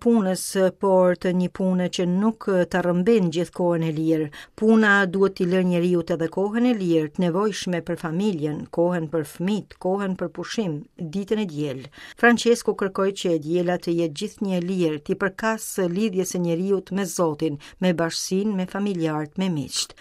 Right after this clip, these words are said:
Vuri theksin edhe mbi mungesën e punës, posaçërisht në një vend si Italia, e në një zonë si Molise, që jeton kryesisht me bujësi e artizanat, e ku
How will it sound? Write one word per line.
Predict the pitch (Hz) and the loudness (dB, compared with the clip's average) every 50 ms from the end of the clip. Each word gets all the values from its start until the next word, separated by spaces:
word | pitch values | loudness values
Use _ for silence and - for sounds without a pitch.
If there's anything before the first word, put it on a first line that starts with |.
| - - _ _ | -20 -20 _ _
Vuri | 190 196 208 208 202 190 | 0 2 4 4 4 4
theksin | - 196 190 190 - - 190 180 | 2 0 0 0 -2 -2 -2 0
edhe | 175 170 160 170 170 170 | 0 0 0 -2 -2 0
mbi | 165 170 170 165 165 | 0 0 0 0 0
mungesën | 170 165 165 165 170 170 165 - 170 165 | 0 0 0 0 0 0 -2 -2 -4 -4
e | 165 | -4
punës, | 160 - 220 214 196 180 170 160 - - | -4 -4 -2 -2 0 -2 -2 -4 -6 -6
posaçërisht | 180 - - 175 - - 175 190 190 - 185 | -6 -6 -6 -6 -6 -4 -4 -4 -4 -4 -4
në | 170 | -2
një | 170 165 160 147 | -2 -2 -2 -2
vend | 160 165 170 170 165 156 | -2 -2 -2 -4 -4 -6
si | - - 170 | -6 -6 -6
Italia, | 160 175 170 175 190 208 196 185 175 165 156 - - - - - - | -4 -4 -4 -2 -2 0 0 0 0 -2 -4 -8 -14 -20 -20 -8 -2
e | 190 185 175 175 170 170 170 165 | 2 4 4 4 4 4 2 2
në | 165 170 175 - 202 190 185 190 190 | 0 -2 -2 0 0 2 4 4 4
një | 202 202 185 | 2 0 0
zonë | 170 - 220 190 165 160 165 165 | 0 2 2 2 2 0 -2 -4
si | - - 190 185 | -4 -2 0 0
Molise, | 185 196 190 190 175 160 143 - 170 170 165 | 0 0 0 -2 -2 -2 -2 0 -2 -2 -2
që | - - 185 | -2 -2 0
jeton | 185 180 175 - 202 190 185 185 175 170 165 | 0 0 -2 -2 -2 0 0 0 0 0 -2
kryesisht | 151 - 170 180 170 - - 220 214 214 - | -2 -2 -2 -2 -2 -2 -2 -4 -4 -4 -4
me | - 180 170 165 | -2 -2 -2 0
bujësi | 156 170 170 - - - - 220 220 220 - - | 0 -2 -2 -4 -6 -6 -4 -2 -2 -2 -4 -4
e | - 180 175 - - - | -4 -4 -4 -4 -4 -6
artizanat, | 185 180 - 208 185 214 202 190 175 156 147 143 - - - - - - | -6 -6 -6 -6 -4 -2 -2 -2 -2 -2 -4 -6 -8 -12 -20 -20 -6 -2
e | 208 202 196 196 | 0 0 0 0
ku | - 233 | 0 0